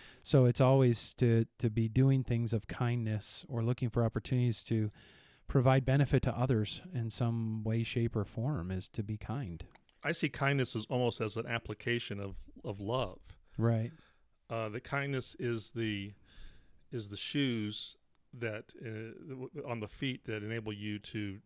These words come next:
Speaker 2: do something that is gentle and positive for another person. It flows out of love.
Speaker 1: And then goodness, the act of generous giving with the implication of its relationship to goodness.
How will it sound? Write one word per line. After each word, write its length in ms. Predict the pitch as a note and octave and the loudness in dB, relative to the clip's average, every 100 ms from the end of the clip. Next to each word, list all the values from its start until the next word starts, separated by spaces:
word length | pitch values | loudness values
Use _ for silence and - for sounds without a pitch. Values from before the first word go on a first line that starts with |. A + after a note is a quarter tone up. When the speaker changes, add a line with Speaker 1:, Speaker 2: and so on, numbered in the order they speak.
| _ _ _ _ _ _ _ A#2+ _ _ A2+ | _ _ _ _ _ _ _ -20 _ _ -6
Speaker 2:
do 220 | C#3 D3 | 0 0
something 760 | - B2 A2+ - A2 G2 G2+ - A2+ | 0 -2 -4 -6 -10 -8 -12 -14 -8
that 180 | A2+ | -6
is 360 | G#2+ G2+ - - _ _ _ _ _ _ _ B2+ | -6 -6 -10 -12 _ _ _ _ _ _ _ -18
gentle 600 | - B2+ B2+ A#2 G2+ G#2+ - | -8 -8 -6 -8 -8 -10 -10
and 220 | G#2+ G2+ _ _ _ | -10 -12 _ _ _
positive 540 | - C3+ B2+ A2+ G#2 G#2 | -6 -2 -4 -4 -8 -10
for 260 | - A2 | -10 -10
another 260 | A2+ G#2+ G2+ | -8 -8 -8
person. 540 | - A2+ G#2+ - G2+ - - | -6 -6 -8 -10 -16 -16 -16
It 120 | - | -14
flows 360 | - C#3+ B2+ G#2 | -2 0 0 -2
out 180 | C3 C3+ | 0 0
of 120 | A2+ | 0
love. 320 | G2+ G2 F2+ - - _ _ _ _ _ _ _ - | -4 -8 -8 -14 -20 _ _ _ _ _ _ _ 2
Speaker 1:
And 140 | D3 | 6
then 180 | D#3+ D#3 | 8 10
goodness, 540 | D3+ E3 D#3 B2+ - | 12 12 10 6 2
the 180 | - C3+ | 4 6
act 280 | C#3+ D3 - | 8 6 6
of 140 | C3+ | 4
generous 480 | A#2 C#3+ D3 C#3 A#2+ | 6 6 8 6 4
giving 460 | - C3+ C3 C#3 C3+ | 4 4 6 6 6
with 120 | B2+ | 4
the 120 | B2+ | 4
implication 580 | A#2+ A#2+ - A#2+ A#2 A#2+ | 2 0 0 0 2 0
of 100 | A2 | 2
its 160 | A2+ - | 0 0
relationship 760 | A2 A2 A2 - G#2+ G#2+ - | 0 0 0 -2 -2 -4 -6
to 100 | - | -6
goodness. 640 | G#2+ F#2+ E2+ D#2 - - | -4 -4 -4 -10 -10 -12